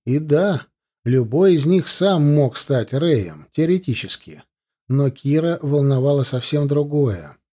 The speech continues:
Ладная, темноглазая, живая и подвижная Инги с хитроватым прищуром, что называется, зацепила одним из своих отточенных ноготков — самое сердце, пульсирующую кровью плоть, стучащую в груди островитянина.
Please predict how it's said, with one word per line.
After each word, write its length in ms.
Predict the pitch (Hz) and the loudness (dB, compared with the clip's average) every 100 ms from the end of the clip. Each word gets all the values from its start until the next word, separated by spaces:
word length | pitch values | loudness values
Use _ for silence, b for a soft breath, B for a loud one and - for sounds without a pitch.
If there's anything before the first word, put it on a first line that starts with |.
| _ _ _ - | _ _ _ -6
Ладная, 580 | 120 165 208 185 185 175 | 0 2 2 2 2 2
темноглазая, 840 | - 147 143 135 143 185 156 156 | 0 0 0 0 0 0 2 2
живая 440 | 131 143 165 190 139 | 2 0 2 2 2
и 20 | |
подвижная 600 | 143 139 185 156 156 139 | 0 0 0 0 0 0
Инги 500 | - 175 190 165 156 | -2 0 0 2 0
с 100 | - | -2
хитроватым 680 | 120 110 120 151 156 113 | -4 -2 -2 0 -2 -4
прищуром, 720 | 101 107 - - 170 170 151 131 | -4 -6 -6 -2 0 2 0 -2
что 220 | - 151 | -2 -2
называется, 640 | 156 160 180 190 - 160 | 0 0 2 0 0 -2
зацепила 720 | 151 156 151 147 143 170 160 | 0 0 0 -2 0 2 2
одним 400 | 131 123 139 165 | 2 0 0 2
из 120 | 147 - | 0 -2
своих 400 | 123 127 139 127 | -2 0 0 -2
отточенных 720 | 117 - 135 123 113 98 101 | -6 -2 -2 -2 -4 -6 -8
ноготков — 720 | 104 92 92 - 165 160 - _ _ _ _ | -8 -10 -10 -2 -2 -2 -10 _ _ _ _
самое 500 | - - 190 196 180 | -10 -2 0 2 0
сердце, 520 | 139 - 131 127 - | 0 0 0 0 -4
пульсирующую 920 | 107 101 95 - 185 190 175 - 165 151 | -8 -8 -8 -2 2 2 2 0 0 0
кровью 420 | 139 156 156 151 | 0 2 2 2
плоть, 380 | 143 147 151 139 | 2 2 4 2
стучащую 840 | - 107 98 147 175 - 165 151 | -2 -8 -4 -2 -2 -2 0 0
в 60 | 131 | 2
груди 400 | 139 135 143 190 | 0 0 0 -2
островитянина. 1160 | 143 - 135 135 131 120 135 120 98 87 80 | -2 -4 -2 0 0 0 0 0 -2 -6 -16